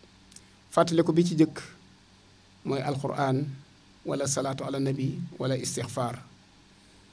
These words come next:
May sàkku ci képp koo xam ne yaa ngi jàkkaarloog sama vidéo bi di ko seetaan, nga defal Yàlla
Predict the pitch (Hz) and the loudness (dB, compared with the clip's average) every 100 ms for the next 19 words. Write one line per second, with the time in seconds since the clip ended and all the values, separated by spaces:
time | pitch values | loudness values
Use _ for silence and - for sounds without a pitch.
0 | - - 127 131 147 143 - - 175 175 | -20 -8 -2 2 2 0 -4 0 0 2
1 | 147 139 139 135 131 131 135 147 139 135 | 0 0 2 2 0 -2 -6 -2 0 2
2 | 143 139 139 131 131 - 131 131 131 127 | 0 0 0 0 -2 -2 0 0 0 0
3 | 131 143 135 131 127 113 113 117 - - | -2 -2 -2 -2 -2 -4 -6 -10 -18 -20
4 | - - - - - - - - - - | -20 -20 -20 -20 -20 -20 -20 -20 -20 -20
5 | - - 139 131 139 156 151 143 135 131 | -20 -10 -4 -2 2 4 4 4 4 0